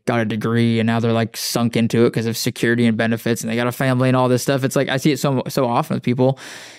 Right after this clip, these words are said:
and they're, they're so afraid to leave, but all they want is that freedom.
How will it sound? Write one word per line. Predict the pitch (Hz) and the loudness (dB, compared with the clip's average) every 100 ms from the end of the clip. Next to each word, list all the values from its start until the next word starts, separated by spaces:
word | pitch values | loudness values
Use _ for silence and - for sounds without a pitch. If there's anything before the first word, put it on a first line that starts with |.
| - | -8
and | 123 | -2
they're, | 120 117 | 2 2
they're | 123 | 0
so | 117 139 | 0 0
afraid | 127 127 117 | 0 0 -2
to | |
leave, | 107 120 143 123 - - - _ _ _ _ | 0 2 2 2 -4 -14 -18 _ _ _ _
but | 135 - | -4 2
all | 135 | 2
they | 120 | 4
want | 117 123 | 4 2
is | 113 | 0
that | 104 | -4
freedom. | - 131 127 107 110 | -2 0 0 0 -6